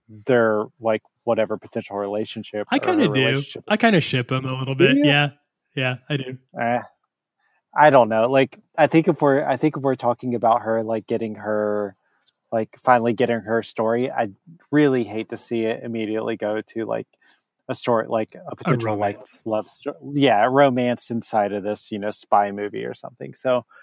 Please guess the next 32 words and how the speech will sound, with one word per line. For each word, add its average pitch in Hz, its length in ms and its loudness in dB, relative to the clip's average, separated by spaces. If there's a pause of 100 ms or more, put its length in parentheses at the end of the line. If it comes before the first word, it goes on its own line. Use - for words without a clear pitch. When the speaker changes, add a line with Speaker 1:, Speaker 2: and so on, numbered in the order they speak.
(420)
Speaker 2:
In - 120 -14
the 185 140 -10
Speaker 1:
I 247 100 -2
Speaker 2:
comics, 175 160 4
Speaker 1:
don't 156 140 6
Speaker 2:
she's 131 100 0
Speaker 1:
know. 165 40 0
Speaker 2:
had 151 100 2
a 143 40 6
Speaker 1:
That's 135 100 2
Speaker 2:
few, 139 460 0
she's 139 200 -4
been 131 380 -4
attached 127 420 -6
to 147 60 -4
Bucky, 120 420 -8 (440)
obviously, 120 640 -4
and 131 180 0
also 151 280 0
Daredevil, 113 680 -2 (360)
uh, 113 360 -8
which 139 220 -8
isn't 120 340 -10
gonna 110 220 -10
happen 110 380 -12
in, 170 440 -8
in 113 240 -16 (300)
this 143 260 -2
M 113 160 -8
C 110 200 -8
U, 110 120 -4
obviously. 113 640 -8